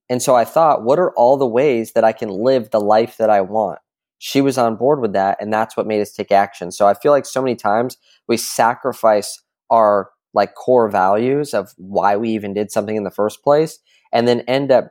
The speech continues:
growing apart with two different visions in the same household, waking up one day and going, "My goodness, I don't even know who you are anymore." It's because for, like, five years, you've been growing in completely different directions, becoming completely different people, and finally waking up and looking at each other.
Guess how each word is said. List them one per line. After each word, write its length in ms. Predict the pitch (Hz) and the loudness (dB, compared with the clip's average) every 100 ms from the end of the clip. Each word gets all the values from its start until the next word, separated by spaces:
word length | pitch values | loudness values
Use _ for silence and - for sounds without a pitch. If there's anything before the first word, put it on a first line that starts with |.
| _ _ _ | _ _ _
growing 440 | 107 113 131 139 117 | -2 2 2 2 -2
apart 520 | - - 135 113 - | -2 0 2 2 0
with 200 | 107 - | -4 -4
two 280 | - - 139 | -8 -4 0
different 380 | 135 127 123 95 | 0 0 -4 -4
visions 420 | 107 104 135 127 | -4 -4 -6 -6
in 100 | 107 | -6
the 60 | 95 | -6
same 280 | - 110 104 | -4 -4 -2
household, 600 | 98 107 - 143 143 - _ _ - | 0 0 2 0 0 -4 _ _ 0
waking 400 | 120 120 123 117 | 0 0 0 0
up 140 | 120 | 2
one 200 | 117 104 | 0 0
day 180 | 101 101 | 0 0
and 120 | 98 | 0
going, 280 | 98 95 87 _ _ _ _ | -2 -2 -6 _ _ _ _
"My 120 | 165 | -8
goodness, 440 | 120 143 147 85 - | -4 -4 -4 -4 -2
I 80 | |
don't 120 | 147 165 | 0 2
even 180 | 117 | 2
know 140 | 117 120 | 2 2
who 100 | 127 | 2
you 220 | 127 147 | 2 2
are 160 | 180 165 | 2 0
anymore." 480 | 113 98 58 50 _ _ _ | -4 -4 -6 -8 _ _ _
It's 80 | - | -6
because 320 | 165 143 123 | -2 -2 -2
for, 240 | - 120 | 0 2
like, 220 | 117 107 - | 4 2 -2
five 400 | - 123 123 110 | -2 -2 -2 -2
years, 400 | 127 101 90 - | 0 0 -2 -4
you've 100 | 107 | -4
been 140 | 101 | -4
growing 340 | 104 110 110 | 0 0 0
in 120 | 101 92 | -4 -8
completely 500 | 95 - 123 95 110 | -12 -2 0 2 0
different 320 | 104 104 92 | -2 -4 0
directions, 560 | 101 104 - 147 151 - _ _ | 0 0 -2 -6 -6 -12 _ _
becoming 360 | 113 123 113 104 | -6 -2 -2 -2
completely 520 | 107 - 117 92 107 | -4 0 0 2 0
different 300 | 104 101 71 | 0 -4 -6
people, 340 | 107 104 131 | -6 -2 0
and 100 | 110 - | 0 0
finally 300 | 110 110 101 | -2 0 -2
waking 380 | 104 101 98 | -2 -2 -4
up 120 | 95 92 | -6 -4
and 100 | 92 | -6
looking 340 | 87 - 90 | -6 -8 -10
at 100 | 82 | -10
each 160 | - - | -12 -12
other. 260 | - - | -12 -14